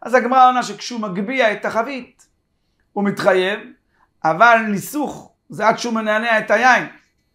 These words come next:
אז לכן הוא התחייב ממון לפני שהוא התחייב מיתה. זה מנסח. ועוד, והנת ליזהר שכתב אותם רב הושעיה,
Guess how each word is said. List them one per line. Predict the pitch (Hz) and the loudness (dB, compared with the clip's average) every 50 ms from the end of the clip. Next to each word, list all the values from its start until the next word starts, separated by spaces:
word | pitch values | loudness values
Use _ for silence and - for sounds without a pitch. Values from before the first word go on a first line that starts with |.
| _ _ _ _ _ _ _ - | _ _ _ _ _ _ _ -8
אז | 151 170 | -4 -4
לכן | 202 - 269 277 262 254 247 | -2 0 0 0 0 0 -2
הוא | 240 | -2
התחייב | 226 - - 233 247 254 220 | -4 -2 0 2 2 2 4
ממון | 233 247 247 262 285 269 254 247 233 | 2 2 4 4 4 4 4 2 0
לפני | 214 190 - - 233 262 254 | -4 -6 -6 -4 -4 -4 -4
שהוא | - - 226 214 | -4 -6 -8 -8
התחייב | - - 190 196 196 175 | -4 -4 -2 -2 -2 -4
מיתה. | 175 180 165 - - 156 151 - _ _ _ _ _ _ _ - | -6 -8 -10 -10 -12 -14 -14 -16 _ _ _ _ _ _ _ -8
זה | 156 185 | -6 -4
מנסח. | 196 196 190 175 - - - 151 - - - _ _ _ _ _ _ _ _ _ _ - | -4 -4 -4 -4 -6 -6 -10 -14 -16 -18 -20 _ _ _ _ _ _ _ _ _ _ -6
ועוד, | 143 135 170 202 247 262 254 202 185 | 0 4 4 6 6 4 2 2 2
והנת | 208 208 233 247 254 247 226 175 - | 4 4 6 4 4 2 -2 -4 -4
ליזהר | 202 233 254 240 165 147 226 220 214 214 202 - | -4 -4 -4 -4 -6 -4 0 2 2 2 2 0
שכתב | - - 196 190 - 196 170 - - 214 208 | -2 -8 -10 -10 -10 -10 -4 0 0 2 2
אותם | 202 202 196 208 202 196 190 180 | 0 -2 -2 0 0 0 2 2
רב | 180 175 | 0 2
הושעיה, | 165 160 160 - 139 120 123 139 | 0 0 -2 -4 -8 -8 -8 -10